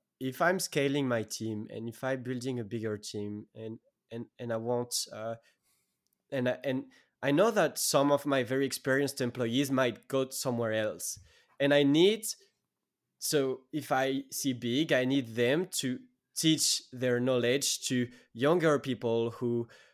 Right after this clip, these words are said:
who can, like, do the, the criticize, uh, thinking and, and, and, and, like, understand if this prompt output, uh, is, uh, is, um,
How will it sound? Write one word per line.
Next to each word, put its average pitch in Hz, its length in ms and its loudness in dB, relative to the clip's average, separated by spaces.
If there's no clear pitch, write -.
who 135 120 -2
can, 127 360 0
like, 135 240 -2
do 160 120 4
the, 143 380 4
the 143 220 -2
criticize, 135 1000 0
uh, 123 220 -2
thinking 127 640 0
and, 120 120 0
and, 123 420 0
and, 117 480 -2
and, 120 280 -2
like, 113 220 -2
understand 143 540 2
if 120 180 0
this 127 240 0
prompt 139 460 2
output, 139 680 0
uh, 127 340 0
is, 139 200 -4
uh, 127 340 0
is, 123 240 -4
um, 117 520 -4